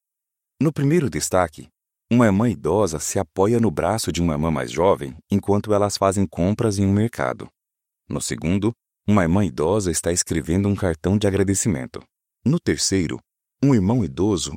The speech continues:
escuta com atenção um irmão jovem contar como está se sentindo.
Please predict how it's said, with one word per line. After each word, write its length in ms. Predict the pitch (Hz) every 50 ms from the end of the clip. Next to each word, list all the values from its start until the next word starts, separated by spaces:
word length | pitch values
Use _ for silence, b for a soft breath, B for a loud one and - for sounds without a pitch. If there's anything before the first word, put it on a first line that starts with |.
| - -
escuta 520 | - 101 - - - - 117 120 - 127 -
com 220 | - 135 135 131
atenção 580 | 131 - - 147 131 - - - 104 107 123 120
um 220 | 85 76 82 90
irmão 260 | 87 87 90 87 78
jovem 360 | 65 71 78 85 98 - 107
contar 460 | 95 - - 92 78 - 90 92 104 104 _ _
como 240 | - 110 139 165 165
está 320 | 135 - - - 110 120 -
se 100 | - 110
sentindo. 520 | - 110 101 - - - 67 60 58